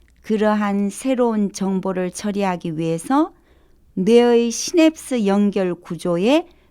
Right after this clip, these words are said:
변화가 생기는데요. 이것이 바로 습관의 본질이며 훈련의 효과입니다. 시냅스가 계속 남아있게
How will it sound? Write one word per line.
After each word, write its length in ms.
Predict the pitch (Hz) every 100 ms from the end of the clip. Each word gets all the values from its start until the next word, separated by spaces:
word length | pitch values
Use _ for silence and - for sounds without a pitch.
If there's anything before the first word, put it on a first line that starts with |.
| _ -
변화가 760 | 180 196 240 269 285 269 269
생기는데요. 1080 | 269 320 294 247 190 165 160 160 165 196 135 - _ _ _ _ _ _
이것이 560 | 214 233 269 302 - 277
바로 640 | 185 165 170 240 311 381 _ _ _ _
습관의 840 | - - 320 _ - 302 285 262
본질이며 960 | 226 - 180 170 185 170 165 185 247 285 - _ _ _
훈련의 920 | - 311 330 320 320 302 277 277 277 -
효과입니다. 880 | 320 311 208 160 147 147 156 135 131 _ _ _ _ _ _ _ _ _ _ _ _ _
시냅스가 880 | - 262 269 - - 233 226 220 220
계속 640 | - 226 277 294 302 294 254
남아있게 920 | 220 220 208 196 - _ 277 302